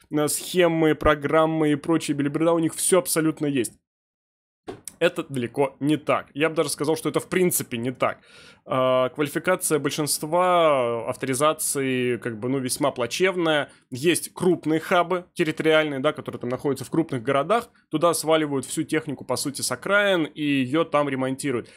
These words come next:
Там действительно, как правило, есть, во-первых, люди, которые понимают, что они делают. У них есть вся документация, у них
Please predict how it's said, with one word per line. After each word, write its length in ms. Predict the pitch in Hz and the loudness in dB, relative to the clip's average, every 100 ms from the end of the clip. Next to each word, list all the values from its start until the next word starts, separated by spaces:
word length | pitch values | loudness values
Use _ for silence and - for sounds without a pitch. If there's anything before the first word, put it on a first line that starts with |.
| - | 0
Там 140 | 165 | 0
действительно, 360 | 185 190 214 147 | 0 -4 -4 -4
как 160 | - - | -4 0
правило, 280 | 170 165 | 2 2
есть, 240 | 135 131 - | 0 -2 -2
во-первых, 400 | 135 156 135 - | 0 0 0 -2
люди, 220 | 151 131 | -2 -2
которые 320 | - - 123 | -4 -4 -4
понимают, 460 | 160 160 135 120 - | 0 2 2 0 -2
что 180 | - 151 | -2 0
они 160 | 156 | 0
делают. 360 | 151 160 156 - _ - | 0 0 0 -4 _ -2
У 80 | 160 | 0
них 160 | 160 | 0
есть 240 | 156 156 - | 0 0 2
вся 200 | 180 170 | 0 0
документация, 720 | 160 151 131 120 110 - - | -2 -2 0 -2 -2 -6 -2
у 100 | 156 | 0
них 140 | 160 | 0